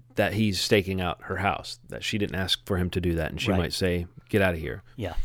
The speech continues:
Speaker 1: Maybe what we're just responding to is that she's turning out to be a more complicated character than, than, than she needs to be. She could easily just be saying, "I need you to help me, Mike."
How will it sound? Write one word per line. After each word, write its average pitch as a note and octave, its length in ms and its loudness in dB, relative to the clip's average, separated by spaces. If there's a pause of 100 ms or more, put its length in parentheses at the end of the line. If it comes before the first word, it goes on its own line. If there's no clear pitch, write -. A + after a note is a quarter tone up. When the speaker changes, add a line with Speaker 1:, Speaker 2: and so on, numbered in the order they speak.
(100)
Speaker 1:
Maybe G#3 240 8
what E3+ 160 12
we're C#3+ 120 6
just C3+ 200 2
responding C3+ 420 8
to A#2+ 200 6
is G#2 100 4
that A2 100 0
she's C3 220 2
turning A#2 260 4
out G#2+ 140 2
to G#2+ 60 -2
be G#2+ 100 4
a G#2 60 6
more G2+ 160 0
complicated G2+ 600 0
character G#2 460 4
than, F#2 340 0
than, F#2 460 0 (460)
than A2 200 8
she B2+ 200 8
needs A#2+ 320 8
to A2+ 80 4
be. F2 300 4
She - 180 4
could A#2+ 160 6
easily C3 280 8
just G#2 280 4
be G#2 240 4
saying, G#2 320 2 (160)
"I A#2 60 8
need A#2 140 6
you G#2+ 60 8
to G2 60 6
help A2+ 200 6
me, G2+ 120 -2
Mike." F2+ 340 -2